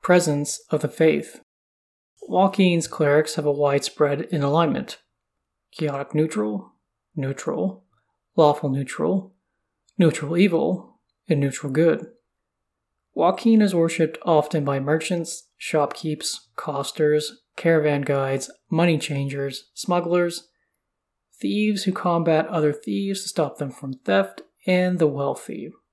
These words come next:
It may be thought that people who worship Joaquin in the hopes of striking it rich and being successful in business.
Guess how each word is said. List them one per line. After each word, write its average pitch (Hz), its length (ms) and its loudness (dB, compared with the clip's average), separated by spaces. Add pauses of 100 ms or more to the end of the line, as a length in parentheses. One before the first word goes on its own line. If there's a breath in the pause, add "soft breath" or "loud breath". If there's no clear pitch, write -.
(800)
It 180 100 0
may 220 160 8
be 226 120 6
thought 180 440 0
that 165 160 2
people 156 340 2
who 156 160 -6
worship 151 420 2
Joaquin 175 560 -2
in 170 80 -2
the 156 100 0
hopes 151 280 4
of 165 80 -6
striking 147 420 -2
it 143 60 -6
rich 190 340 -2 (100)
and 202 180 0
being 185 280 0
successful 160 680 -4
in 147 100 -4
business. - 580 0